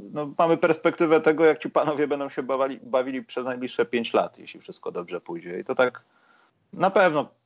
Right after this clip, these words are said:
zagrania z tego pierwszego meczu będą w highlightach obu tych facetów, bo, no, widać było tą taką akcję, że,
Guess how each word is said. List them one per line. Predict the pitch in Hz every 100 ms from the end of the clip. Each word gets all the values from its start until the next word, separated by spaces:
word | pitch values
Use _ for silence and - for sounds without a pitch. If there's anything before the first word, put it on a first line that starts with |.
| - - _ _ _ _
zagrania | 110 120 127 139 143 139
z | 123
tego | 127 120
pierwszego | 117 117 - 117
meczu | 113 107 110
będą | 107 104
w | 95
highlightach | 101 101 101 98 95 101
obu | 92
tych | 90 -
facetów, | 95 98 95 101 101
bo, | 98 98 101 104 107 110
no, | 143
widać | 180 151 131
było | 143 135
tą | 127
taką | 123 117 117
akcję, | 117 117 - 110
że, | 113